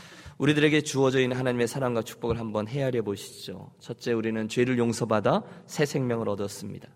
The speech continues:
"너희가 그 은혜를 인하여 믿음으로 말미암아 구원을 얻었나니 이것이 너희에게서 난 것이 아니요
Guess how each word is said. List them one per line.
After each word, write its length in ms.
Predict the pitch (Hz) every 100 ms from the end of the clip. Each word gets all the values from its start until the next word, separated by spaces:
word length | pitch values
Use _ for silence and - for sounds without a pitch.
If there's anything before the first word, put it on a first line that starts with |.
| _ - _
"너희가 300 | 110 113 113
그 220 | 110 127 131
은혜를 260 | 139 135
인하여 480 | 131 120 120 117 120 110
믿음으로 380 | 113 113 110
말미암아 480 | 110 107 110 104 107
구원을 280 | 104 110 104
얻었나니 640 | 98 98 98 95 107 202 - - -
이것이 340 | 101 110 -
너희에게서 500 | 110 110 117 113 113
난 240 | 117 110 110
것이 240 | 107 -
아니요 380 | 101 104 127